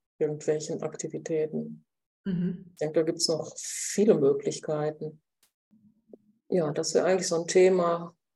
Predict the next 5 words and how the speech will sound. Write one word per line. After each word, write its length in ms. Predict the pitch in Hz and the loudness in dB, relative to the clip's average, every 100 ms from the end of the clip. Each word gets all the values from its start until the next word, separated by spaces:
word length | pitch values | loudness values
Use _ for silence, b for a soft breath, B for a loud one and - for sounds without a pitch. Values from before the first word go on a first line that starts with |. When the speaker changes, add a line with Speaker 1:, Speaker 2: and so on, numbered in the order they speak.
| _ _ _ - | _ _ _ -8
Speaker 1:
wo 160 | 165 170 | -6 -2
man 500 | 165 160 165 160 165 _ - | -2 -2 -4 -8 -14 _ -4
fördern 640 | - 190 165 151 151 - - | 6 8 8 4 -2 -10 -6
kann. 340 | 170 156 151 _ _ _ _ _ | -4 -4 -6 _ _ _ _ _
Speaker 2:
Mhm. 420 | 208 190 196 - | -2 -2 -4 -8